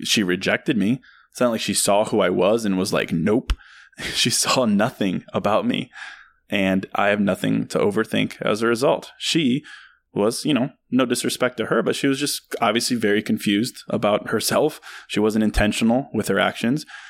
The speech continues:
And I see that as a mixed feeling. And that's her mixed feeling and her shortcoming, not mine. And even if that happened to me, like, after two dates with her,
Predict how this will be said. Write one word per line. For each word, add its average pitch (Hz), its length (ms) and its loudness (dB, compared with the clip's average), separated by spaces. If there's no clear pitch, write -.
And 101 400 0
I - 120 0
see 123 240 0
that 95 300 0
as 95 160 -2
a 92 60 0
mixed 95 420 0
feeling. 92 460 -2
And 104 120 2
that's 92 240 -2
her - 200 0
mixed 104 260 -2
feeling 98 440 2
and 92 180 -2
her - 140 0
shortcoming, - 640 -4
not - 180 -2
mine. - 280 -4
And 107 240 0
even 180 200 2
if - 140 -4
that 131 220 0
happened 123 300 0
to - 120 0
me, 113 140 4
like, 107 200 0
after 131 320 0
two - 240 -4
dates 92 380 -2
with 98 160 -2
her, - 260 -2